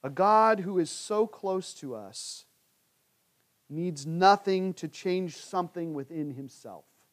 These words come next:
I don't believe God is that kind of a God, that God needs some kind of something to change so that we can be in close proximity. It's the way that we have been taught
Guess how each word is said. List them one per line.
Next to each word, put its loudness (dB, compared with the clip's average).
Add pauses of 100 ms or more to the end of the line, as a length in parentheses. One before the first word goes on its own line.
(800)
I 4
don't 0
believe -4
God 2
is -4
that -4
kind -16
of -14
a -20
God, -18 (1080)
that -14
God 6
needs -6
some -4
kind -6
of -2
something -2 (840)
to -14
change -8 (760)
so -8
that -4
we -4
can -8
be -2
in -4
close -2
proximity. -18 (960)
It's -20
the -10
way 4
that -2
we -6
have -4
been -10
taught -4